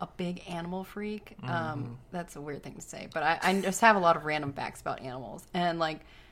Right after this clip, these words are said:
Speaker 1: the amount of strength I know a chimpanzee has
Speaker 2: Mm.
Speaker 1: compared to, like, the average man is just ridiculous.
Speaker 2: Mm-hmm.
Speaker 1: Um, so, like, knowing how strong they are,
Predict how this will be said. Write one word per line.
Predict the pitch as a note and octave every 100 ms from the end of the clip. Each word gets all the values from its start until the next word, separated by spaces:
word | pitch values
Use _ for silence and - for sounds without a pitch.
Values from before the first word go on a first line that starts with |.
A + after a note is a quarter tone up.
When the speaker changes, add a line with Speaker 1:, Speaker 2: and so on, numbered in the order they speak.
| - - -
Speaker 1:
the | F3 F#3
amount | F3+ F3 F3
of | F3+
strength | - - - D#3 D#3 D3+ F3 - -
I | F3
know | E3+ D#3 D3 D3 E3+
a |
chimpanzee | - F3 D#3+ E3 D3+ D#3 D#3
has | D#3+ C#3+ C#3
Speaker 2:
Mm. |
Speaker 1:
compared | C3 B2+ E3+ E3
to, | D#3+
like, | D#3 D3
the | - -
average | D#3 D#3 D#3 E3
man | D#3 D3 C#3+ C3
is | D3+
just | - D#3 - - -
ridiculous. | D#3+ D#3+ - - A3 - - - - C3 A#2 A#2
Speaker 2:
Mm-hmm. | A#2+
Speaker 1:
Um, | F3 D#3 C#3+ - - - -
so, | - - F#3+
like, | F#3 F#3 - - - - - -
knowing | F#3+ F#3+ G3 A#3 B3+ C4 C4+ C4+ - - - - - -
how | - A3 A#3 B3 A#3+ A#3 -
strong | - - G#3 A#3
they | B3 B3+
are, | B3+ B3+ C4 B3+ A#3+